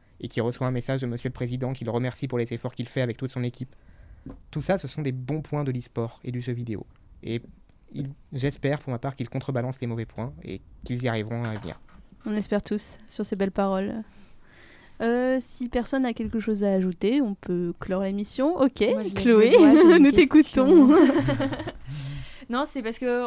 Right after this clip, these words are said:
Speaker 3: on a... j'en ai pas parlé dans ma chronique parce que je me disais, bah, c'est pas vraiment un aspect négatif, mais je voulais quand même poser la question. Qu'est-ce que vous pensez, bah, du coup, de, du lien entre e-sport et politique ?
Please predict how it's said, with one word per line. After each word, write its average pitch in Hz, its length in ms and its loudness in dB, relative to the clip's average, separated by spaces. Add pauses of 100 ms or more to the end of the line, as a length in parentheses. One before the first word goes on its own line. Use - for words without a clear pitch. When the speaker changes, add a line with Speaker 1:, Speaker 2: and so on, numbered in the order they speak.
Speaker 3:
on 208 220 -8
a... 202 320 -8
j'en 208 320 -6
ai 214 60 -6
pas 262 120 -8
parlé 320 220 -6
dans 262 100 -6
ma 240 120 -4
chronique 240 340 -4
parce - 140 -18
que 190 80 -16
je 180 80 -12
me 180 60 -12
disais, 190 180 -10
bah, 165 120 -14
c'est - 100 -20
pas 175 120 -12
vraiment 185 340 -6
un 160 300 -8
aspect 170 300 -10
négatif, 185 480 -10
mais 202 100 -8
je 196 80 -10
voulais 180 200 -16
quand 214 100 -12
même 254 160 -8
poser 202 420 -14
la 180 100 -16
question. 196 380 -18 (800)
Qu'est-ce 240 180 -10
que 247 60 -10
vous 208 140 -10
pensez, 208 400 -12
bah, 202 180 -6
du 185 160 -14
coup, 220 160 -16
de, 180 300 -12
du 180 180 -14
lien 196 200 -8
entre 202 320 -8
e-sport 214 480 -8
et 180 140 -4
politique ? - 680 -8